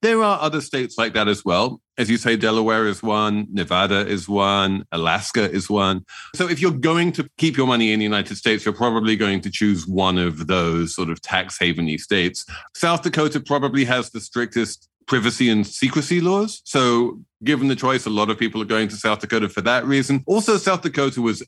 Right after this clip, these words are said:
early onto this bandwagon. They allowed what's known as perpetuities way before anyone else did. And perpetuities are great if you want to make sure that your great-great-grandchildren don't pay inheritance tax.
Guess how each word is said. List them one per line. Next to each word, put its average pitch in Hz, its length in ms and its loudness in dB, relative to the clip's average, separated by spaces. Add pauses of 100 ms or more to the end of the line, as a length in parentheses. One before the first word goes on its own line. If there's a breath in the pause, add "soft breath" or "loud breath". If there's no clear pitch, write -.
early 98 460 2
onto 87 280 -4
this 82 220 -4
bandwagon. 78 840 -2
They 120 340 4 (120)
allowed 113 420 2
what's 104 200 -6
known 107 100 2
as 104 80 -2
perpetuities 117 1040 -2
way 147 320 4
before 113 400 0
anyone 82 320 -2
else 76 240 -6
did. - 240 -8
And 101 160 -2
perpetuities 127 720 0
are 104 40 -2
great 113 460 0
if 104 160 -6
you 107 100 0
want 98 260 0
to 95 120 0
make 92 240 0
sure 95 220 0
that - 180 -4
your 87 220 -2
great-great-grandchildren 87 1300 -2
don't 80 220 -6
pay 82 140 -4
inheritance 71 520 -6
tax. - 360 -12